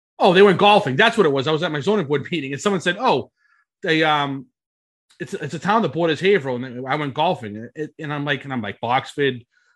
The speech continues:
Georgetown, I'm naming all the places. No one's responding. So I'm like, he's like, "No, no, no." And I'm like, he's like, "Oh, it's, it's like kind of ri-, you know, kind of rich." And I'm like, "Bradford?" He's like,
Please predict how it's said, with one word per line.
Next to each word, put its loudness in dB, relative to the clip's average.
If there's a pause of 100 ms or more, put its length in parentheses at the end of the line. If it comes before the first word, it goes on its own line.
Georgetown, 0
I'm -2
naming 2
all 2
the -14
places. -4
No -2
one's -2
responding. -6
So -2
I'm -4
like, 0 (420)
he's 0
like, -4
"No, 4
no, 2
no." 0
And -4
I'm -2
like, -2 (1040)
he's -10
like, -6
"Oh, 2
it's, -10
it's -12
like -4
kind -2
of -4
ri-, -2
you -6
know, -6
kind -2
of -4
rich." 2
And -4
I'm -2
like, -6
"Bradford?" 4 (680)
He's -2
like, 0